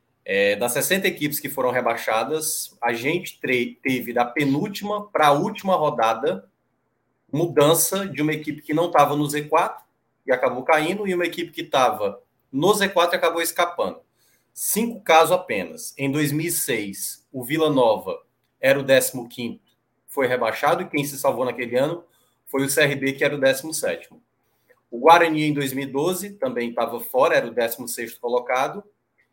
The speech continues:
e quem, é, escapou foi o Guaratinguetá, que era o décimo sétimo colocado. Em dois mil e treze, um ano depois, o Guari-, o Guari-, o Guaratinguetá, que tava ali na zona de rebaixamento de dois mil e doze e escapou, era a equipe que tava fora do Z quatro e foi rebaixado, e o Atlético Goianiense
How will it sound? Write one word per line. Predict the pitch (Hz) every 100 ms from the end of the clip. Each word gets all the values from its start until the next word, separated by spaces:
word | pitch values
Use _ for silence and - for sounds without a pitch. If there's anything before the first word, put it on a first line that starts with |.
| _ 123
e | 120
quem, | 120 139 139 147 143 139
é, | 117 113
escapou | 117 - 156 147 156
foi | 165
o | 165
Guaratinguetá, | 165 151 156 156 156 147 160
que | - 170 156
era | 131 135
o |
décimo | 131 135 - 147
sétimo | 135 131 147
colocado. | 147 147 151 98 90 - _ _ _ _
Em | 131
dois | 170 151
mil | 190
e | 202
treze, | 202 185 196 139
um | 147
ano | 202 202
depois, | 160 - 160 190 151
o |
Guari-, | 147 151 175 202 -
o | 135
Guari-, | 143 156 -
o | 135
Guaratinguetá, | 147 180 208 202 185 180 123 113
que | - _
tava | 156 208 202 147
ali | 123 135 131
na | 123
zona | 135
de | 127
rebaixamento | 123 123 131 120
de |
dois | 123
mil | 120
e | 120
doze | 110 110
e |
escapou, | 131 - 120 123 165 180 - _ _ _ _ -
era | 160 220 214
a |
equipe | 175 180
que | -
tava | 165 156 156
fora | - 160 170
do | 151
Z | 156
quatro | 151 147 175 -
e | 180
foi | - 165
rebaixado, | 160 151 151 156 156 175
e |
o |
Atlético | 170 - 156 165 170
Goianiense | 165 147 139 147 -